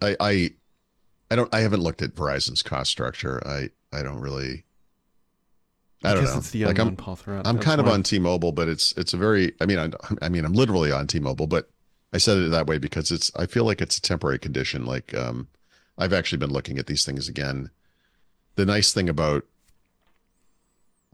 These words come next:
Speaker 1: it's not even that nice. The nice thing about T-Mobile, I pay, it's basically fifty bucks a month just for my,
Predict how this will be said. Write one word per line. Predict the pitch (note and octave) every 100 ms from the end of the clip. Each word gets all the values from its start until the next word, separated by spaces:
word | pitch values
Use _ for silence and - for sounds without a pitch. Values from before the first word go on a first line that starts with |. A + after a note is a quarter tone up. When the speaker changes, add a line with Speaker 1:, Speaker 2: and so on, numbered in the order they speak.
| -
Speaker 1:
it's | -
not | -
even | F#2+ E2
that | -
nice. | G#2 C#2+ -
The | G2+
nice | G#2 G#2+
thing | A#2
about | F#2+ E2+
T-Mobile, | - F2 F#2 E2
I | G2
pay, | F#2+ G#2 E2 D2 A#1 _ _ _ _ _
it's | - - - _ _
basically | F2+ E2 C#2 D2
fifty | - G#2
bucks | D#2 A#1+ -
a |
month | A#1+ A#1+ - _ _ _ _ _ _
just | - -
for | D2
my, | D2+